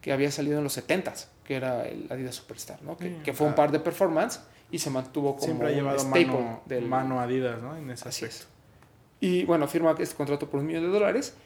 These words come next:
Speaker 1: y de ahí se desataron algunas otras contrataciones que ahorita, este, les voy a comentar, porque aquí tenemos toda la información, como siempre. Eh, por ejemplo, a-, Nike hizo su mo-, su movida, digamos, con,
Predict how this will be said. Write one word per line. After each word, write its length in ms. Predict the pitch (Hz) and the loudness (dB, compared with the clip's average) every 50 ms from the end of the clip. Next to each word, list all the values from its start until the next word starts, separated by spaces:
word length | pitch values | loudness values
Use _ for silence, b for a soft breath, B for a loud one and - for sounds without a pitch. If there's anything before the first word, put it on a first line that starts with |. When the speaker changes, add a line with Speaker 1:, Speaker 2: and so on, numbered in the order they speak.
| b b b | b b b
Speaker 1:
y 100 | - 180 | -2 4
de 80 | 160 180 | 6 8
ahí 80 | 190 190 | 8 8
se 120 | 196 214 | 6 6
desataron 500 | 185 160 143 151 143 - 160 165 165 160 | 4 4 4 0 0 2 4 4 4 4
algunas 320 | 151 143 147 156 156 147 151 | 2 2 2 0 0 -2 -2
otras 240 | 151 143 151 147 - | -4 -4 -4 -4 -4
contrataciones 720 | - 131 127 135 135 - 143 135 - 185 180 202 247 - | -6 -6 -6 -6 -6 -4 -4 -4 -2 -2 -2 -2 -4 -4
que 120 | - - | -4 -4
ahorita, 420 | 131 135 131 - 135 123 120 - - - | -4 -2 -2 -4 -4 -4 -4 -6 -10 -12
este, 200 | - - - - - - _ - | -14 -14 -16 -18 -20 -20 _ -16
les 160 | - - 107 - | -14 -12 -10 -10
voy 100 | 113 107 | -8 -10
a 60 | 110 | -10
comentar, 640 | - - 180 180 190 202 233 254 233 269 294 - - - B B B B B B B B B B | -10 -8 -6 -6 -2 2 2 2 2 0 -4 -10 -16 -20 B B B B B B B B B B
porque 240 | - 269 269 240 208 | 2 2 4 4 2
aquí 100 | 180 - - | 0 -2 -4
tenemos 260 | 151 139 131 131 - | -6 -6 -6 -6 -4
toda 120 | - - 139 | -4 -4 -2
la 60 | 139 | -4
información, 440 | 135 - - 151 156 - - 208 214 | -4 -6 -6 -6 -6 -4 -4 -6 -4
como 140 | 247 247 240 | -4 -2 2
siempre. 380 | 269 294 294 - 254 294 330 - - - B B B B B B B B B - | 2 2 4 4 2 0 0 -2 -6 -18 B B B B B B B B B 2
Eh, 340 | - 175 180 185 185 185 185 - | 4 4 4 4 2 0 0 -2
por 120 | 185 175 | -4 -4
ejemplo, 380 | 180 196 180 208 202 196 - - - - - - - | -2 0 2 4 4 4 2 -2 -8 -18 -20 -4 4
a-, 120 | - 190 202 | 6 6 6
Nike 440 | 220 - 226 214 254 294 302 - | 6 6 6 6 8 8 6 6
hizo 180 | 285 254 - 254 | 4 4 4 2
su 100 | 202 214 | 0 0
mo-, 320 | 185 165 156 156 151 156 - - | 0 2 2 2 2 0 -2 -6
su 160 | 165 - - 165 | -8 -4 -2 0
movida, 400 | 151 143 143 180 185 202 240 240 | 2 2 4 4 4 4 4 4
digamos, 480 | 214 147 147 151 185 254 247 - - - - | 2 2 2 2 0 -2 -6 -10 -12 -4 0
con, 320 | 156 147 139 135 135 - | 2 2 2 2 0 -2